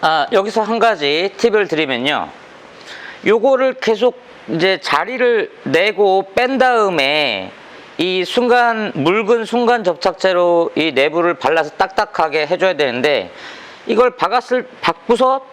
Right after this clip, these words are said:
빼면, 이놈을 남겨놓고 이게 다 빠지면 또 렌치로 잡아 돌려야 되고 이게 불편하잖아요. 그래서 이놈이 아예, 어, 안 빠지게 하시려면 플라이어로 얘를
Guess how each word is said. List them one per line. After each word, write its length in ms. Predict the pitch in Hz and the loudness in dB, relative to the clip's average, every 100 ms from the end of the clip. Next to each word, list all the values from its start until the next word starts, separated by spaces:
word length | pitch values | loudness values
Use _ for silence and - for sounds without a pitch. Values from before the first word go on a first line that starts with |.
| - | -2
빼면, 880 | 269 285 285 277 226 220 226 135 90 - - - - | 2 4 4 2 2 2 2 0 -8 -14 -20 -20 -6
이놈을 400 | 214 247 269 262 | -2 0 0 2
남겨놓고 960 | 175 185 262 285 277 277 226 214 190 - | 0 0 0 2 0 0 2 4 4 2
이게 180 | 170 196 | 0 0
다 160 | 156 | -2
빠지면 880 | 151 214 220 202 180 165 175 156 123 - | 0 0 0 -2 0 2 2 0 -4 0
또 260 | 202 202 | 2 2
렌치로 1080 | 151 143 170 175 - 170 165 165 160 147 156 | 4 2 2 -4 -2 0 0 0 0 0 0
잡아 360 | 147 127 151 147 | 0 0 0 0
돌려야 520 | - 131 143 165 160 | 0 2 2 2 2
되고 380 | 135 135 123 135 | 2 0 2 0
이게 100 | 127 | 0
불편하잖아요. 960 | - 143 220 202 160 131 120 170 117 - - - - - - - | 0 0 0 0 0 2 2 0 -2 -6 -16 -18 -18 -18 -6 0
그래서 180 | 208 | 2
이놈이 480 | 202 202 247 240 226 | 2 0 0 2 2
아예, 680 | 156 156 190 180 202 135 92 - - - - - - | 2 0 0 0 0 -2 -4 -14 -20 -20 -20 -20 -4
어, 60 | - | 0
안 460 | 156 139 127 190 - | 2 2 0 -2 0
빠지게 440 | 269 202 196 170 | -2 -2 -2 0
하시려면 920 | 156 156 - 165 151 135 165 180 95 - - - | -2 -4 0 2 2 2 2 0 -2 -12 -20 -4
플라이어로 1000 | - 254 240 226 170 147 147 170 160 127 | 0 2 2 2 0 2 2 2 2 2
얘를 580 | 131 143 156 196 220 | 2 2 2 2 -2